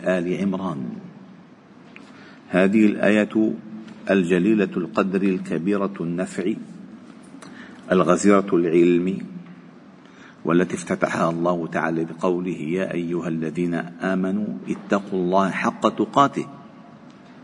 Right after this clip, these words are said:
ولا تموتن إلا وأنتم مسلمون". وذكرنا تفصيل هذه الآية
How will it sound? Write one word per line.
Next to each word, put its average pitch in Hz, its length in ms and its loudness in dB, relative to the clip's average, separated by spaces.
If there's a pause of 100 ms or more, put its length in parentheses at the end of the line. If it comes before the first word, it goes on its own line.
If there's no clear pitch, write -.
(760)
ولا 104 280 4
تموتن 113 840 0 (960)
إلا 87 240 0
وأنتم 87 520 -4
مسلمون". 110 460 -2 (1300)
وذكرنا 98 480 2
تفصيل 95 440 -2
هذه 87 520 -4
الآية 107 420 -4